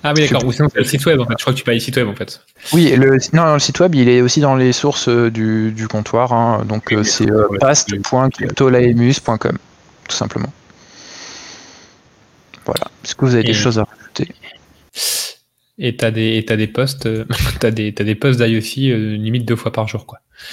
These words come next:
Speaker 2: Bah, c'est, en fait, c'est au fur et à mesure qu'ils, qu'ils voient les configs évoluer.
Speaker 1: Ouais.
Speaker 2: Voilà. Et du coup, euh, bah, en passant, on remercie, hein, du coup, Crypto l'A M U S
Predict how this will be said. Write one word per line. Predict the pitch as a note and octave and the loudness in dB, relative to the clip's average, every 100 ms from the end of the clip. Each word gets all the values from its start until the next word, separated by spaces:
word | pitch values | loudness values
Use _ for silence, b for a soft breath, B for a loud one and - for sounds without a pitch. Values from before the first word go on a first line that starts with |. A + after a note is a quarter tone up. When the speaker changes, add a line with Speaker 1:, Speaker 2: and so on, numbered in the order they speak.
| B B - - | B B -20 -2
Speaker 2:
Bah, | A#2 | 0
c'est, | A#2 - A#2 | 2 2 2
en | - - | 2 0
fait, | - _ | -4 _
c'est | B2+ B2 | 2 2
au | |
fur | C3 - | 2 0
et | D3 | 2
à | |
mesure | D3+ D3 D3 D#3+ | 4 4 2 0
qu'ils, | - A#2+ A#2 A2 A2+ A2+ | -2 0 0 2 0 -2
qu'ils | - A#2 | -4 0
voient | C3+ | 2
les | C3+ | 2
configs | A#2+ A#2+ - B2 | 0 -2 -2 0
évoluer. | A#2 G#2+ A2 G#2+ A#2+ - _ - _ _ _ _ _ _ _ - | 2 2 2 2 0 -6 _ -20 _ _ _ _ _ _ _ -2
Speaker 1:
Ouais. | C3 C3 B2 - _ _ _ _ _ _ - _ | 0 0 -4 -10 _ _ _ _ _ _ -20 _
Speaker 2:
Voilà. | - - - - _ _ _ _ _ _ B - _ - | -8 -8 -10 -20 _ _ _ _ _ _ B -18 _ -2
Et | A#2 | 0
du | G#2 G2+ | 0 0
coup, | C3+ D3 | 2 4
euh, | A#2 G#2 G2+ G2+ G#2 | 4 4 2 2 0
bah, | G2+ | -2
en | G2 | -2
passant, | G2+ G2+ B2 A#2+ | -2 0 2 2
on | G#2 | 2
remercie, | G#2 G2 - B2 | 0 -2 -2 0
hein, | A#2 A#2 A2 G#2 | 2 2 0 -4
du | G#2 G2+ | -6 -4
coup, | A2 A2 | -4 -4
Crypto | - - - | -8 -8 -2
l'A | G#2 | -2
M | G2+ | 0
U | G#2+ | -2
S | - | -2